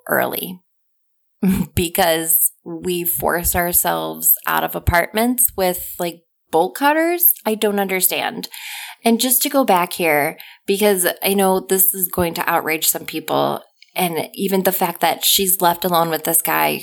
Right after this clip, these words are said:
who has a previous record and also an order of protection, an active order of protection against him.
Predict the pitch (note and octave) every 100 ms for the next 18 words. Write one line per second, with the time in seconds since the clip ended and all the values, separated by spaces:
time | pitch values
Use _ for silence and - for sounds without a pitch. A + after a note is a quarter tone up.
0 | - E3+ E3 D#3+ D#3 D#3 D3+ - E3 D3
1 | D3 G3 F3+ F3 E3 - D#3+ D#3 D#3+ D3
2 | D3+ - D#3 D3 - E3 D#3+ - E3 D#3
3 | D3+ D#3 - - - F#3 - F3+ D#3+ D#3+
4 | D#3 - E3 E3 E3 - C#3 - D#3 -
5 | - F3 - E3 D#3+ E3 D3+ D3 D3 -
6 | - - - C#3 - D#3 C#3 D3 - D#3
7 | G2+ -